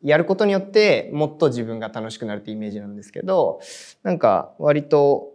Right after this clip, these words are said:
そういうスタンスで取り組むことが多くて、だからなんか、何々、人に何かして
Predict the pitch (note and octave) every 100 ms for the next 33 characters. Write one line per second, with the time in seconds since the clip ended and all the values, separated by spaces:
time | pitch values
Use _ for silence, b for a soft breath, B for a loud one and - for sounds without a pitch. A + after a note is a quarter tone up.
0 | F3+ - D3+ C#3+ C#3 C#3 C3+ C3+ C3 C3
1 | B2+ - - - C#3+ A#2+ A2 A2+ A2+ A#2+
2 | A2 E2+ E2 - B2+ A#2+ B2+ A#2+ A#2+ A2+
3 | G#2+ A2+ - _ B2+ A2+ F2 - G#3 F3
4 | E3 D#3 C#3 F#2 B B _ - F3 C#4
5 | D4 C4+ - - A#3+ A#3+ A3 C#4+ - -
6 | - E3+